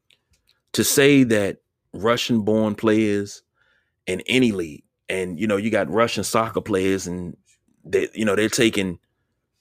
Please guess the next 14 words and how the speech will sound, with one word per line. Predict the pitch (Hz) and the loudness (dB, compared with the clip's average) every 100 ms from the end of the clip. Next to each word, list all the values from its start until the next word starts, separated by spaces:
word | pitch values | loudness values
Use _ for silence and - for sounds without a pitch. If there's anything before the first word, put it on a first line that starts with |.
| _ _ _ _ | _ _ _ _
forfeits | - - 131 117 110 104 - - | -4 4 4 4 2 2 0 -8
and | 87 87 | -8 -8
being | 85 113 107 | -2 -2 -2
kicked | - 123 113 | -4 -4 -2
out | 110 | -2
of | 101 | -4
stuff, | - 104 95 - | -4 -4 -4 -8
and | 90 87 73 _ _ _ | -14 -14 -20 _ _ _
they're | - 120 | -2 0
being | 117 117 104 90 | 2 2 0 -2
blamed | 107 117 113 98 90 - - | -2 0 0 -2 -6 -14 -6
for | 101 98 | -2 0
what | 101 98 - - | 0 -4 -8 -8
a | 85 80 73 | -8 -8 -12